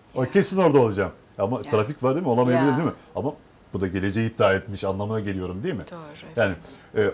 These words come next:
Speaker 1: bunu kullananlar ve bu konuda da, e, maruz kalanlar zaten bize danışanlar çok var. Yani çünkü o, o maddeleri kullanıp da, e, zayıf durumda olmuş oluyor ve zaten şeytan ne yapıyor? Bizi, e, en büyük düşmanımız dedik ya ayette,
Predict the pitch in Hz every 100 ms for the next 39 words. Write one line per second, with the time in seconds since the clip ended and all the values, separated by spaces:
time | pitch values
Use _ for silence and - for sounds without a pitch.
0 | - 113 165 170 139 139 165 147 139 -
1 | 123 117 - 139 139 120 160 - - 101
2 | 95 104 117 - 131 127 170 113 110 170
3 | 120 110 101 101 107 104 135 - 113 -
4 | 73 - 92 95 - - - - 117 107
5 | 107 113 107 104 - 107 107 - 107 113
6 | - 120 - - - 95 92 90 98 107
7 | - 101 87 90 87 85 - 113 185 160
8 | - - 107 101 120 120 - 95 95 90
9 | 107 82 170 - - - 101 113 156 -
10 | 95 90 87 - 120 101 98 104 101 104
11 | 107 95 123 - 208 110 104 92 - 87